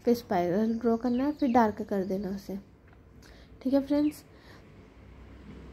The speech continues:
और कमेंट करके भी कहिएगा आपको हमारी क्लासेस कैसी लगती है और आपको अगली क्लासेस में क्या देखना है। और फ्रेंड्स,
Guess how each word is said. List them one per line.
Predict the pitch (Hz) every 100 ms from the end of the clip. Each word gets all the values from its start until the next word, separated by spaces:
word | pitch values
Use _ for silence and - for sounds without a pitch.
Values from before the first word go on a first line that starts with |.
| - -
और | 226 254
कमेंट | 262 233 226
करके | 247 240 247
भी | 247
कहिएगा | 247 240 233 247
आपको | 233 -
हमारी | 233 233 233
क्लासेस | 233 226 226 226
कैसी | 233 220 254
लगती | 254 240 -
है | 254
और | 247
आपको | 233 208 -
अगली | 226 233
क्लासेस | 233 233 214 233 226 -
में | 240
क्या | 247 240
देखना | 240 208 196
है। | 202 214 - - - - - - - - - - - - - - - - - - - - - - - - - - - - - 554 554
और | 254
फ्रेंड्स, | - 247 254 269 -